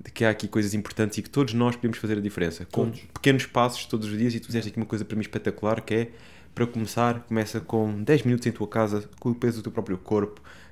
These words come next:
Speaker 1: eh, fazer alguma coisa. Vai começando a
Speaker 2: Keep it
Speaker 1: ganhar esse
Speaker 2: simple.
Speaker 1: hábito. E a partir daí as coisas acontecem.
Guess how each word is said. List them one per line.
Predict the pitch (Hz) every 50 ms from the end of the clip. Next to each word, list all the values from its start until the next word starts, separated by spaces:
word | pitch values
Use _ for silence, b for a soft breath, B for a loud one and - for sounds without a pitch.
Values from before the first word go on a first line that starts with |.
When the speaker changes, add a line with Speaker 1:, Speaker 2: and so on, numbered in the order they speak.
| b -
Speaker 1:
eh, | - 92 98 95 -
fazer | - - - 127 117 110 139 135 - -
alguma | 113 120 120 117 113 120 120 117
coisa. | 107 - - 104 95 90 90 92 107
Vai | - 208
começando | - 220 196 - - 156
a | 147
Speaker 2:
Keep | 143 135
it | 135 131
Speaker 1:
ganhar | 123 120
esse | 117
Speaker 2:
simple. | 120 117 107
Speaker 1:
hábito. | 95 95 98 - - - - - - - - - - - - - - - - - - - -
E | 104 104 98 98 95 98 98 98
a | 98
partir | - - -
daí | 101 101
as | 98
coisas | - - 101 95
acontecem. | 98 - - 95 - 95 92 - -